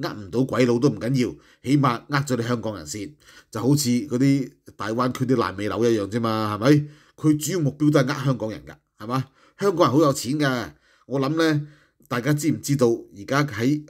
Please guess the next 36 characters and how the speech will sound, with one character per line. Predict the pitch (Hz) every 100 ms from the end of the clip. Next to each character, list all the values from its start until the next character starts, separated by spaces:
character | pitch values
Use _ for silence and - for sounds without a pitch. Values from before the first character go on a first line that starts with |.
| -
香 | 160 165 139
港 | 110 123
嘅 |
銀 | 104 85 -
行 | - - 78 -
嗰 | - 139
個 |
結 | - - 123 78
餘 |
有 | 87
幾 | 90 101
多 | 104
錢 | - 90
啊？ | 87 71 _ -
係 | - 104
十 | -
五 | 147 127 113
萬 | 104 90
億， | 107 127 _ _ _ _ _ - - - _ _ -
十 | - 226
五 | - 180 220
萬 | 214 175
億 | 226
即 | - -
係 | 202 147
兩 | 127 139 160
萬 | 151 139
億 | 196
美 | 147 131
金， | 151 160 - _ -
係 | 113
咪 | 110
啊？ | 110 120 - _ _ _ -
足 | 147 -
夠 | 139 147
呢， | 156 147